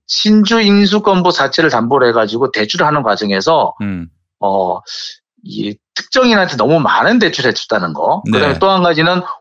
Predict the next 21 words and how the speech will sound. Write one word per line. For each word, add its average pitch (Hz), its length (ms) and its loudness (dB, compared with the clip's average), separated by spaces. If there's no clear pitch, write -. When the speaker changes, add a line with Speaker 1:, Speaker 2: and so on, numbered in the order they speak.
Speaker 1:
오 160 260 2
퍼센트 247 440 2
이상의 175 460 2
지분을 175 340 0
취득했을 151 540 0
경우에는 131 300 2
반드시 117 420 -2
금융당국에 175 800 2
신고를 247 460 2
하든지 147 280 0
승인을 233 400 2
받든지 135 380 0
해야 120 80 4
되는데 110 500 0
Speaker 2:
음. 107 280 0
Speaker 1:
그걸 226 180 2
하지 196 180 2
않았다. 135 460 -4
요 135 140 4
얘기거든요. 131 760 0
Speaker 2:
네. 95 280 -4